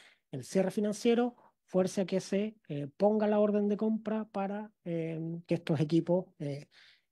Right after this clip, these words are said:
em, se, finalmente se destinen a, eh, nuestro país. Esto, digamos, es algo donde tenemos una competencia global, por así decirlo,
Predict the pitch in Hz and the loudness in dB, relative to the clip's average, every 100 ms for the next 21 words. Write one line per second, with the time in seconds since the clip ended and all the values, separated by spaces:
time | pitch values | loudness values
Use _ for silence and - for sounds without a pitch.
0 | _ 151 139 131 127 139 - - 180 180 | _ -6 -4 -6 -8 -10 -14 2 6 6
1 | 190 - 156 151 156 156 165 156 139 - | 4 -2 -4 0 0 0 -2 -2 -4 0
2 | 165 165 170 175 - 151 160 160 165 147 | 2 4 2 0 -4 -2 -2 -6 -4 -2
3 | 143 156 - 185 226 226 180 170 - 160 | 0 -2 0 2 2 2 0 0 -2 -2
4 | 160 147 139 165 170 165 156 143 151 165 | 0 -2 -4 -2 -2 -4 -4 -6 -6 -4
5 | 160 143 147 147 160 170 170 147 151 185 | -4 -6 -6 -2 -2 0 0 2 4 2
6 | 143 139 131 147 139 143 143 165 | 0 -6 -6 -6 -4 -4 -2 -4